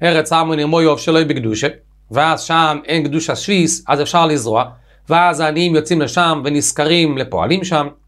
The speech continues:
וגם יש להם לקט שיקחו פיה, ואז ב-, בערים שמסביב ארץ ישראל גם צריך להפריש מן הרבונות תרומס ומייסרס.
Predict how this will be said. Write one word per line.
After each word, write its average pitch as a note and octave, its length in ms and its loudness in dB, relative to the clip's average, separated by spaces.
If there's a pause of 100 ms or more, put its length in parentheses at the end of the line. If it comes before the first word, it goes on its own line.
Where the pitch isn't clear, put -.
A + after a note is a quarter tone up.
וגם E3+ 300 0
יש D#3 140 -4
להם C#3+ 100 -2
לקט C#3+ 240 -2
שיקחו B2+ 420 -2
פיה, F3 260 2 (540)
ואז B2+ 840 -2 (480)
ב-, G2 440 0
בערים G2 840 0 (500)
שמסביב A#2 480 -2
ארץ D3+ 160 0
ישראל E3 260 0
גם D#3+ 200 0
צריך F3+ 220 -4
להפריש D#3+ 400 -2
מן E3 100 -2
הרבונות D3+ 380 2
תרומס F3 280 0
ומייסרס. F#3+ 640 -2